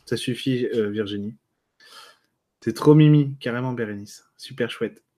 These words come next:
Merci, une fée de feu, mais pas de chaleur, que des picotements et des courants d'air. Eh, des fois, les éléments énergétiques, ça fait pas tout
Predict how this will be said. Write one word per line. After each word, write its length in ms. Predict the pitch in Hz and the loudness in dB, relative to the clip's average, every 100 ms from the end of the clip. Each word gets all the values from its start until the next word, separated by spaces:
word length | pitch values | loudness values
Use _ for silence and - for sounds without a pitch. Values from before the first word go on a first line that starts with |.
| _ _ _ _ _ _ _ - | _ _ _ _ _ _ _ -10
Merci, 400 | 123 120 - 156 | -8 -8 -4 -2
une 100 | 120 | -2
fée 180 | - 131 | -2 -4
de 100 | 120 | -2
feu, 280 | - 156 135 | 0 0 0
mais 100 | 107 | -6
pas 180 | - 156 | -2 -2
de 60 | |
chaleur, 320 | - 131 117 | 0 -2 -2
que 100 | - | -2
des 80 | 175 | -2
picotements 440 | 165 151 143 147 147 | 0 0 0 0 0
et 20 | |
des 100 | 131 | 0
courants 220 | 135 113 | -2 -4
d'air. 180 | 107 98 110 85 | -6 -8 -12 -6
Eh, 420 | 123 143 143 127 - _ - - - - | 0 2 2 -2 -6 _ -20 -16 -16 -6
des 80 | 120 | -4
fois, 180 | - 165 | 4 8
les 160 | 147 | 8
éléments 480 | 143 139 139 156 156 | 8 6 6 4 4
énergétiques, 480 | 131 120 117 113 165 | 2 -2 -4 -6 -4
ça 120 | 131 | -2
fait 120 | 113 | -4
pas 140 | 104 | -2
tout 100 | 139 | -4